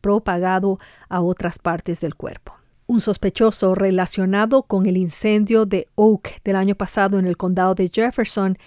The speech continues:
debe completar clases de servicio comunitario y educación sobre incendios, según lo ordenado por la corte.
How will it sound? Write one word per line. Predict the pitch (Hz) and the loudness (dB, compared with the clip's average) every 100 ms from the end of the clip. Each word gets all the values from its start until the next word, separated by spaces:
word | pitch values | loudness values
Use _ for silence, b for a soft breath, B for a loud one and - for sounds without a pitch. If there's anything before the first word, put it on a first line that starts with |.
| b _ | b _
debe | 190 220 226 | 0 2 2
completar | 208 196 180 - 196 202 | 0 0 -2 0 0 0
clases | - 196 180 - 208 | -2 0 0 0 -2
de | 190 | -2
servicio | - 190 185 233 226 | -2 -2 -2 -2 -2
comunitario | 254 254 220 208 190 190 202 | -2 0 0 0 2 2 2
y | 208 | 2
educación | 185 175 175 165 202 196 | 0 0 -4 -4 -2 -2
sobre | 190 185 185 | 0 0 0
incendios, | 185 170 190 180 180 180 - B B | 0 0 -2 0 -2 -2 -8 B B
según | - 247 226 240 247 240 | -6 -2 0 0 -2 -4
lo | 202 196 | 0 4
ordenado | 180 180 180 180 180 185 185 - | 4 2 0 0 0 0 -4 -4
por | 175 160 | -4 -2
la | 170 | -4
corte. | 160 208 190 - 113 | -2 0 0 -2 -12